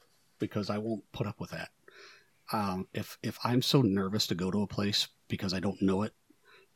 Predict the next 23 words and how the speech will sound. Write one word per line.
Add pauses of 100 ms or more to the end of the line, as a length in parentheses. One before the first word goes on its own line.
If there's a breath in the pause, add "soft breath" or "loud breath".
(100)
or
the, (160)
or
the
culture,
or
speak
the
language (160)
a-,
at
all, (400 loud breath)
or (800)
have
spent
the
time
to (280)
investigate (1040)
how
to
behave (140)
in